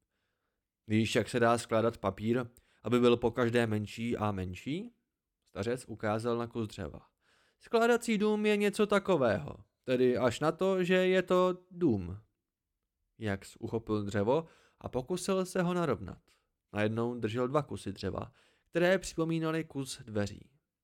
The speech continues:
„Nerozkládej ho tady,“ vykřikl stařec. „Nechci před svou jeskyní dům, který by mi stínil slunce.“ Jax se snažil složit dřevo zpátky. „Proč to nejde složit?“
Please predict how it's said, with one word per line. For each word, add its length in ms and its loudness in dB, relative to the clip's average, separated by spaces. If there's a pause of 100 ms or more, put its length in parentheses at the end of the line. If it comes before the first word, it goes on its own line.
(160)
„Nerozkládej 600 4
ho 120 6
tady,“ 640 0
vykřikl 420 -4
stařec. 480 -8 (320)
„Nechci 300 2
před 220 2
svou 200 4
jeskyní 460 4
dům, 300 2
který 240 0
by 80 2
mi 120 2
stínil 400 -2
slunce.“ 600 -2 (1080)
Jax 360 -4
se 100 -8
snažil 400 -4
složit 380 -2
dřevo 340 -4
zpátky. 540 -16 (1080)
„Proč 300 0
to 120 -4
nejde 240 2
složit?“ 560 -2